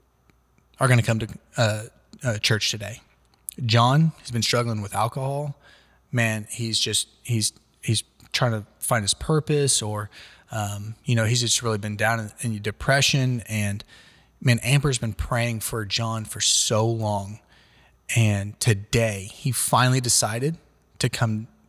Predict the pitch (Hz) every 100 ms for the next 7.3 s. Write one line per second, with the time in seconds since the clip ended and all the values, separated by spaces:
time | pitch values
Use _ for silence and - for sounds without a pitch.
0 | - 104 - 101 92 - - _ _ _
1 | _ _ - 123 117 - - - 127 139
2 | 139 131 123 113 110 104 104 110 113 123
3 | 123 - - 110 101 107 107 - 107 101
4 | 110 - - - _ _ _ _ _ _
5 | _ - 131 117 - 123 113 113 120 147
6 | 147 - - 117 113 120 120 139 156 147
7 | 139 131